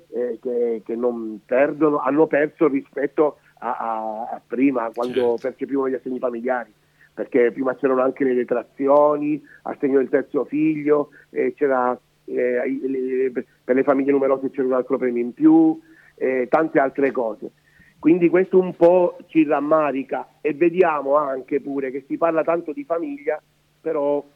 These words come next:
Speaker 1: mm, mm, non, eh, insomma,
Speaker 2: Non la si aiuta davvero concretamente, insomma.
Speaker 1: <clears throat>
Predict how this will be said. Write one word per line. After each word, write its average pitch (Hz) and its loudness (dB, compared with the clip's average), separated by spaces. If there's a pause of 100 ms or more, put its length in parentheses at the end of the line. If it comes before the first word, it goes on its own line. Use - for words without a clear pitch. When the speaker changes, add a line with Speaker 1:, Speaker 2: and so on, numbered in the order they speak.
(100)
Speaker 1:
mm, 143 -12 (100)
mm, 113 -10 (260)
non, 110 -10 (560)
eh, 101 -6
insomma, 107 -6 (280)
Speaker 2:
Non 135 -8
la 127 -6
si - -6
aiuta 127 -6
davvero 110 -10
concretamente, 107 -14
insomma. 113 -2
Speaker 1:
<clears throat> - -20